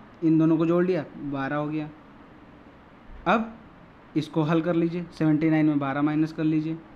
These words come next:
नाइन में टू गया, सेवन, सेवन में वन गया, सिक्स। ये आ गया आपका उत्तर। इतना आसान है BODMAS का rule, ठीक है। केवल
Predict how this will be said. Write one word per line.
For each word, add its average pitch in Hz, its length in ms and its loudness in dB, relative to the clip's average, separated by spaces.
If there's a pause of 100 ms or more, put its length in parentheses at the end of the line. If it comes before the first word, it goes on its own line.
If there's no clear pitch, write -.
(680)
नाइन 147 200 2
में 147 120 2
टू 165 200 -2
गया, 190 240 -4 (520)
सेवन, 139 400 -2 (360)
सेवन 139 220 -2
में 139 180 0
वन 147 180 2
गया, 196 220 -2 (1040)
सिक्स। - 420 -18 (600)
ये 196 180 2
आ 175 160 6
गया 151 200 -2
आपका 180 260 -6 (360)
उत्तर। 147 360 -16 (1500)
इतना 240 340 2
आसान 170 420 2
है 247 100 0 (180)
BODMAS 175 500 2
का 233 160 -4
rule, 131 300 -8 (280)
ठीक 220 140 0
है। - 220 -6 (380)
केवल 240 360 2